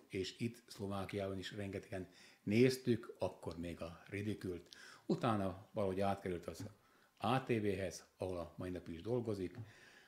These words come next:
a Jakubcsek Pusz és az Éjszaka Végszava műsorát vezeti. Nem csak tévézett,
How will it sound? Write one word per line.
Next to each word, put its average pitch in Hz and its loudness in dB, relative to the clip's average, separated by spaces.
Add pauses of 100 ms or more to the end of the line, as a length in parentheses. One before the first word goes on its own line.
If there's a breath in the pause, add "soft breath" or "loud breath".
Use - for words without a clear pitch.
(140 loud breath)
a - -2
Jakubcsek 95 -2
Pusz - -2
és 92 -2
az 85 -4
Éjszaka 98 -2
Végszava 92 -2
műsorát 92 -6 (140)
vezeti. 107 2 (1600 loud breath)
Nem 117 4
csak 92 -6
tévézett, 85 0